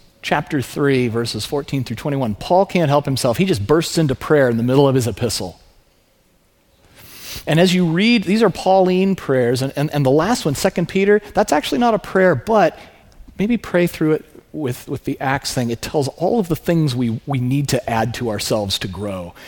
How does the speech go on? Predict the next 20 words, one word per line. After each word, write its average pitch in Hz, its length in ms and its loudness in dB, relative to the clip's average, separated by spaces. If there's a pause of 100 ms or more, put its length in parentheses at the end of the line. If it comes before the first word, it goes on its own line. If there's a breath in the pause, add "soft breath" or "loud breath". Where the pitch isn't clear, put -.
and 131 80 -10
be 127 120 -2
a 104 40 -2
good, 104 280 -2 (240 loud breath)
good, 107 240 -6 (120)
uh, 101 200 -8 (720 loud breath)
preview 117 460 -2
to 107 220 -6
our, 95 180 -4
to, 107 220 -6
to - 140 -8
continuing 123 520 -2
on 113 200 -2
in 104 100 -4
Second 104 300 -4
Peter, 123 340 -2 (460 loud breath)
uh, 107 220 -6
in 113 100 -4
the 107 80 -4
fall. 127 500 0